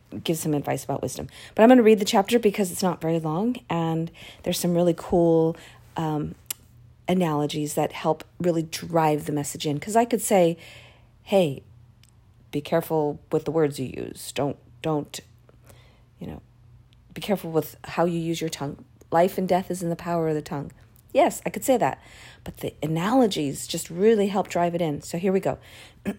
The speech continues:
<clears throat> "Not many of you should become teachers, my fellow believers, because you know that we who teach will be judged more strictly. We also stumble in many ways. Anyone who is never at fault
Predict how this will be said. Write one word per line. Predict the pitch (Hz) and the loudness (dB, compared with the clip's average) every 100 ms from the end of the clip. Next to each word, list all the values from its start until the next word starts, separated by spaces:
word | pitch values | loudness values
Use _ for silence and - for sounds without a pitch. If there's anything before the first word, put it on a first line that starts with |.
| - | 4
<clears throat> | 254 185 156 - _ _ _ _ _ _ _ - - - - - | 6 4 -2 -14 _ _ _ _ _ _ _ -16 -16 -16 -10 0
"Not | 247 - | 0 4
many | 285 294 | 6 6
of | 285 | 4
you | 190 | 2
should | 165 - 165 | 0 -2 -6
become | 151 - 151 | -8 -6 -6
teachers, | - 139 - 135 - | -6 -10 -10 -10 -4
my | 170 | 0
fellow | 160 160 151 | 0 2 0
believers, | 151 147 143 196 254 - - - - | 0 -2 0 0 -2 -4 -16 -20 -4
because | 269 294 269 285 | 2 4 4 4
you | 262 | 6
know | 262 277 294 311 - _ - | 8 8 6 2 -4 _ 0
that | 175 175 180 - - | 4 4 2 -6 -4
we | 226 254 254 | 0 2 2
who | 240 240 | 2 0
teach | 240 160 156 - | -2 -6 -6 -2
will | 156 165 | 2 4
be | 160 156 | 2 -2
judged | 147 147 147 143 - - | -2 2 2 0 -8 -6
more | 151 147 147 | -2 -2 -2
strictly. | - 302 302 - - - - - - - - | -2 -2 -2 -6 -8 -16 -20 -20 -20 -20 0
We | 202 208 | 8 10
also | 196 208 254 | 10 6 0
stumble | - 262 254 190 | 4 6 8 6
in | 180 | 4
many | 180 175 | 2 2
ways. | 196 220 151 - - | 4 2 2 -2 2
Anyone | 220 262 269 269 | 6 6 6 4
who | 254 | 4
is | 226 208 | 2 2
never | 185 185 233 254 | 2 4 4 2
at | 240 262 | 2 -2
fault | - 285 262 - | 0 0 0 -4